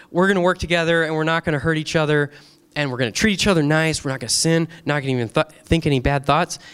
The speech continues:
and we're gonna try to be perfect and, you know, create salvation for us." Nope, never gonna happen. Jesus comes and does it in three days.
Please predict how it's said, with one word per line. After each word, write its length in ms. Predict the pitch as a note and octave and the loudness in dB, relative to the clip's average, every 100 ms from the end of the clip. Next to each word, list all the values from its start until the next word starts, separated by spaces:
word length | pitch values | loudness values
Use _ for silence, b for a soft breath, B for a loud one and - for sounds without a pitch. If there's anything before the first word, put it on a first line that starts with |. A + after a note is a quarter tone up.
| B B B | B B B
and 280 | C#3 C3+ C3 | -2 0 0
we're 80 | E3+ | 0
gonna 160 | D#3+ | 0
try 160 | - E3+ | 0 -2
to 80 | B2 | 0
be 100 | G#2 | 2
perfect 500 | G#3 G#3 F#3 F#3 C#3 | 2 2 0 -2 -4
and, 200 | A2 G#2+ B B - | -8 -10 B B -4
you 100 | D#3+ | -2
know, 140 | A#2 | -2
create 420 | - E3+ D#3 D3+ - _ - | -2 0 2 0 -8 _ -6
salvation 720 | - D3+ B2+ D#3+ D#3+ F3+ E3+ | 0 2 2 0 0 0 0
for 140 | F3 | 0
us." 100 | E3 - | -2 -2
Nope, 340 | D3 F#3 - | 0 0 0
never 180 | D#3+ F#3 | -2 0
gonna 140 | G3 F#3+ | 2 2
happen. 480 | G#3 A#3+ G3+ G#2+ - B B B | 0 2 0 -2 -10 B B B
Jesus 240 | - A3+ - | 0 0 2
comes 260 | A3 G#3+ | 0 0
and 140 | E3+ C3+ | -2 0
does 240 | D#3+ F3 | 0 0
it 100 | C#3 D3 | -2 -2
in 160 | C#3+ | -4
three 340 | C3+ D#3+ F3+ D#3 | -4 0 2 4
days. 540 | D#3 C#3 G2+ - | 2 0 -4 -8